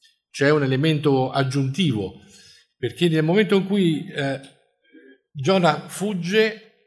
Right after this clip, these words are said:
va dalla parte opposta del mondo, lui fa una cosa precisa, lui sostituisce la sua giustizia alla giustizia di Dio.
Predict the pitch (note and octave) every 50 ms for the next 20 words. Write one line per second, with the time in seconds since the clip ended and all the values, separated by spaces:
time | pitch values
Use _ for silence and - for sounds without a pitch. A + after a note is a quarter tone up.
0 | _ _ _ _ _ _ _ _ _ _ _ - B2 C#3 E3 F3 D#3+ C#3 C#3+ C#3
1 | C#3 C3+ C3+ F3 F3 E3+ E3 - D#3 C#3+ C3+ C3+ C#3 D#3 F3 E3+ D3+ C#3 - -
2 | C3+ B2 A#2 C3 C3 C3+ D3+ D#3+ E3+ F3 F3+ F#3 F#3 F#3 F#3 F#3+ F#3+ - _ _
3 | _ _ _ _ _ _ _ _ _ _ _ _ _ _ _ _ C3+ D3+ G3 F3
4 | - E3+ D3 C#3+ C#3+ C#3+ C#3+ E3+ D#3 D3 E3+ C#3 D3+ E3 - - G#3+ F3+ C3 A2
5 | G#2 F#2 F#2+ - - - D#3 E3+ G3 A3 A3 F3+ - - - - C3+ B2+ - -
6 | E3 D#3+ F3+ F#3 F#3+ G3 F#3+ - - G3+ G3+ G3 G3 F#3+ - - _ _ _ _
7 | _ _ _ _ _ _ _ _ _ _ _ A#2+ C3 B2 - - - C#4 C4+ G3
8 | C3 B2 B2 A2+ - - - A2 G2 F2 - - - F#2 F2+ - - A2+ G#2+ G#2
9 | G2+ G2 F2+ - G2+ F2+ F#2 G2 F#2 F2 F2 E2+ E2+ D#2+ -